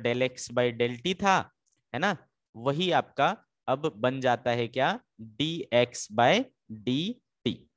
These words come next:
ठीक, so v equals to क्या आया बेटे? dx upon dt। तो क्या अलग है इसमें?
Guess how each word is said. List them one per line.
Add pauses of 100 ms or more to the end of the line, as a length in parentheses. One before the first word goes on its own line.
(200)
ठीक, (200)
so (100)
v (160)
equals
to
क्या
आया
बेटे? (460)
dx (100)
upon (360)
dt। (480)
तो (180)
क्या
अलग
है
इसमें?